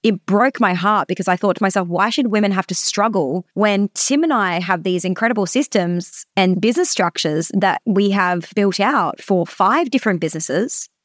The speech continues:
that have all hit multi six and seven figures in four different industries between digital marketing,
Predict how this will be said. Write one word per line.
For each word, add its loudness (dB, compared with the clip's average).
that 4
have 2
all 2
hit 0
multi 2
six -2
and -4
seven -2
figures 0
in 4
four 2
different 0
industries 0
between 2
digital 0
marketing, 0